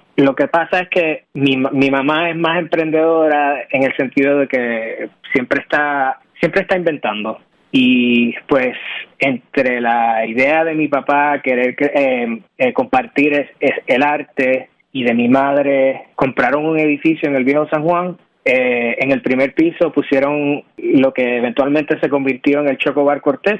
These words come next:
y en el segundo y el tercer piso, eh, donde vive la Fundación Cortés, que se creó con u-, una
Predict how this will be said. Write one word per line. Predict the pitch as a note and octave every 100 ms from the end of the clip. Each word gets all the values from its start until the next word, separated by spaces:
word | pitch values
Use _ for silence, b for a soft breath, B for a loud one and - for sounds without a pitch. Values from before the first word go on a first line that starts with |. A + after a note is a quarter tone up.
| - -
y | C3+
en | B2+
el | B2 A#2+
segundo | C#3+ C3 C3+ C#3+
y |
el | D3+ C#3+
tercer | D3+ E3 C#3+
piso, | G3 G3 - D3+ - -
eh, | C3 B2 B2 B2+
donde | B2 D3 D3
vive | D#3 D#3+
la | C#3+
Fundación | - C3 A#2+ - B2+
Cortés, | B2 C#3 - F3 F3 - B B B B B B
que | - C3
se | C3
creó | A#2+ B2+ C3+ F3 F#3+ - _ -
con | - B2 A#2 A2+ -
u-, | D3 C#3
una | C#3 C3 C#3 C#3+ C#3